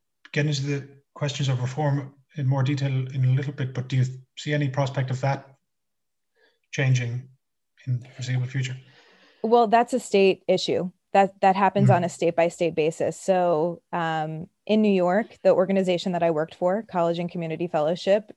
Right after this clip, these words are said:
Speaker 2: they have a lot of advocacy going on to restore voting rights for people with criminal convictions. And we've def-, definitely seen this be successful. So in twenty eighteen,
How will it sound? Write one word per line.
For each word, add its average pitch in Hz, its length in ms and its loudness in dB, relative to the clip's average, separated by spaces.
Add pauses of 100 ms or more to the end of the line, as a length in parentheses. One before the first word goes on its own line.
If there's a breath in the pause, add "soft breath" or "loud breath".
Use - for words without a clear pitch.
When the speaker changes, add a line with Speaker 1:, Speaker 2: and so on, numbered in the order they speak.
(100)
Speaker 2:
they 175 300 2
have 165 420 0 (220)
a 196 80 4
lot 165 260 4
of 156 80 0
advocacy 156 540 -2
going 160 300 -2
on 156 360 -6 (360)
to 175 260 0
restore 160 800 -2
voting 147 340 -2
rights 110 500 -4
for 196 100 -2
people 170 260 -4
with 165 120 -2
criminal 156 300 -8
convictions. 156 580 -8 (300 loud breath)
And 220 160 2
we've 214 160 0
def-, 202 200 0 (140)
definitely 196 460 0
seen 170 240 -6
this 165 140 -8
be 170 120 -4
successful. 160 580 -6
So 170 460 0 (760 soft breath)
in 208 100 0
twenty 240 340 -2
eighteen, 208 520 -4